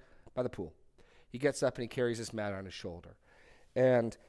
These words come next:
as best as we can tell extra-biblically, there is some rabbinic discussions about whether or not God keeps the law. I get this from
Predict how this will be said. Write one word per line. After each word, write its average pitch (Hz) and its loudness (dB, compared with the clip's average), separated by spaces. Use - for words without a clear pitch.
as 131 2
best 165 4
as 170 -4
we 156 0
can 143 -4
tell 127 4
extra-biblically, 117 -4
there 113 -4
is 107 -4
some 110 -6
rabbinic 127 -2
discussions 120 0
about 107 -2
whether 123 0
or 127 -2
not 113 -4
God 113 0
keeps - -10
the - -6
law. 90 -8
I 113 -8
get 123 -4
this 123 -8
from 107 -8